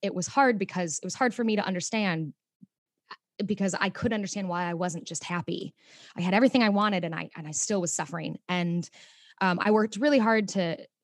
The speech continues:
to not ask for help, which I think in retro-, well, I know in retrospect was a huge mistake. Um,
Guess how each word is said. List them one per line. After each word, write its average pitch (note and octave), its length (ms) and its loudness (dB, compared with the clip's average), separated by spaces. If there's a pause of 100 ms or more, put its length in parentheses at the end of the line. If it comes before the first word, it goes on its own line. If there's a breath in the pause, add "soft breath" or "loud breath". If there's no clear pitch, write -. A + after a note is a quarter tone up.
(420)
to - 120 -6
not F#3 340 0
ask D4 280 0
for D#4+ 100 0
help, D#4 280 4
which A3 180 2
I G3+ 120 0
think A3+ 440 0
in G3+ 100 2
retro-, F#3+ 360 0
well, G3 160 0
I F#3 120 2
know G#3+ 280 6
in F3 60 0
retrospect - 480 -6
was E3 120 -4
a D#3+ 40 -6
huge - 600 -4
mistake. - 480 -4 (680 soft breath)
Um, F3 500 -2